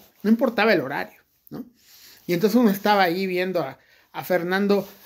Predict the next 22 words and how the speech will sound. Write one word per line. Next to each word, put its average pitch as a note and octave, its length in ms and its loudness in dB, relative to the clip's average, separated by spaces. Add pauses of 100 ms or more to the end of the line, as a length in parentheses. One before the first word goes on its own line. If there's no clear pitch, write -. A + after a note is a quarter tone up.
eh, D3+ 400 -6
abrir F3 320 2
el G3 80 4
juego G3 300 0
contra D3+ 260 -6
Steve E3 260 -4
Carton, D#3 440 -6 (1120)
contra D3+ 320 -4
Nolan E3+ 300 0
Ryan, E3 500 0 (440)
con D#3+ 220 -4
monstruos F#3+ 500 2
de, C#3 340 -6
de, C#3+ 240 -8
del C3+ 180 -10
Salón D#3+ 320 -6
de E3+ 100 0
la D3 100 -4
Fama, E3 380 -8 (640)
una D#3 220 -4
asignatura C#3+ 560 -2
que, C#3 180 -6